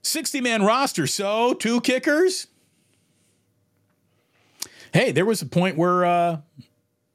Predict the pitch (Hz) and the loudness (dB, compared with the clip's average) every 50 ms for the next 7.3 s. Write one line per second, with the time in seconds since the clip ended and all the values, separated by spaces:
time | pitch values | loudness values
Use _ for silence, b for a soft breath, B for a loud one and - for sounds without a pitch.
0 | _ _ _ _ _ _ _ _ _ _ _ _ _ _ _ _ _ _ _ _ | _ _ _ _ _ _ _ _ _ _ _ _ _ _ _ _ _ _ _ _
1 | _ _ - - _ - - 147 160 156 151 - 180 190 175 151 131 117 147 170 | _ _ -20 -20 _ 0 2 2 2 2 2 0 0 2 2 0 0 0 0 -2
2 | - 175 151 135 117 95 117 156 180 143 95 95 104 104 101 101 107 110 107 95 | 0 0 -2 -2 0 -2 -2 -2 -2 -2 -4 -4 -4 -4 -2 0 0 0 -2 -2
3 | 110 101 104 101 95 95 - - 113 101 98 - 101 - - 85 - - - 95 | -4 -4 -2 -2 -2 -2 -2 -4 -4 -2 -2 -2 -2 -2 -4 -8 -6 -4 -4 -4
4 | 90 - - - 139 139 143 131 139 135 131 131 131 123 127 - 123 - 113 101 | -2 -4 -6 -4 -2 -4 -2 0 0 0 0 0 -2 -2 -2 -4 -2 -2 -4 -2
5 | - 131 127 127 117 117 113 107 101 113 110 113 117 113 120 110 - - 123 117 | 0 -2 -2 0 0 0 -2 0 0 -2 -2 0 0 -2 -2 -2 -2 -2 -2 -2
6 | 110 104 110 120 127 113 - - - - 101 - - 143 - 120 110 104 117 127 | 0 0 0 -2 -2 -4 -4 -4 -4 -4 -4 -2 -4 -4 -2 0 0 0 0 -2
7 | 107 76 - - - - | -2 -4 -8 -10 -12 -14